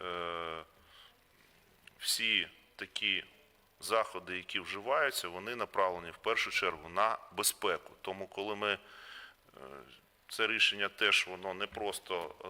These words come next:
давалося, тому що сьогодні, коли йде війна, говорить, говорити про якийсь там курортний сезон або ще про щось, ми про це не говоримо. Але ми сьогодні усвідомлюємо, що, е,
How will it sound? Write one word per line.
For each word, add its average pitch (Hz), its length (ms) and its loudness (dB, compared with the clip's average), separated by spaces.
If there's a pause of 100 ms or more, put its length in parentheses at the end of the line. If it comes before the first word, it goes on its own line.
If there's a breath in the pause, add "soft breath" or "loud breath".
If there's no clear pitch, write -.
давалося, 143 600 0
тому 101 300 -8
що 92 420 2 (540 loud breath)
сьогодні, 95 460 -2
коли 98 280 -4
йде 95 220 0
війна, 101 580 2 (240 loud breath)
говорить, 95 680 0
говорити 98 760 0
про 92 200 0
якийсь 95 360 -2
там 90 260 0 (300 loud breath)
курортний 117 540 0
сезон 98 460 -2
або 90 220 -2
ще 127 240 6
про 117 200 -2
щось, - 420 2
ми 104 320 0 (340 loud breath)
про - 140 -6
це 110 200 4
не 98 160 4
говоримо. 87 580 0
Але 104 280 2
ми 120 140 -4
сьогодні 113 260 0
усвідомлюємо, 117 840 0
що, 101 440 4 (720 loud breath)
е, 95 40 4